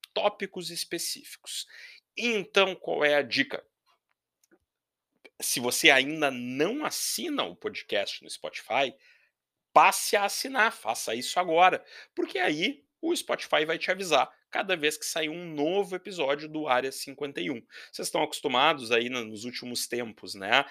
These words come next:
a que a gente, o episódio sai aí entre segunda, no máximo quarta-feira. Ah, a partir de agora, pode ser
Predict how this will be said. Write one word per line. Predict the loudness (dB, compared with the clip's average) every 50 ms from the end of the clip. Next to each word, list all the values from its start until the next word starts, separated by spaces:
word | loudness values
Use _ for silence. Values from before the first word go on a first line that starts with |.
| -8 -8 -2
a | 0 0
que | 2 2 0
a | 0
gente, | 0 -2 -4 -4 -4 -2 -2 -2 -2 -4 -6 -6 -8 -8 -8 -8
o | -8
episódio | -8 -4 -2 -2 -2 -2 -2 0
sai | 2 4 6 6
aí | 6 6 4 2
entre | 0 -2 -4 -8 -10
segunda, | -8 -8 -8 -8 -8 -6 -4 -4 -2 -2 -2 -2 -2
no | -2 -4
máximo | -4 -4 -4 -4 -4 -4 -8 -10 -10 -12 -8
quarta-feira. | -4 -4 -4 -2 -4 -6 -8 -4 0 2 4 4 4 4 2 0 -6 -10 -18 -18 -18 -12 -4
Ah, | 0 0 0
a | 2
partir | 2 0 -2 -2 -4 -4
de | -2 -2
agora, | 0 0 2 4 4 6 4 4
pode | 2 -2 -4 -6 -6 -4
ser | -4 -4 -4 -6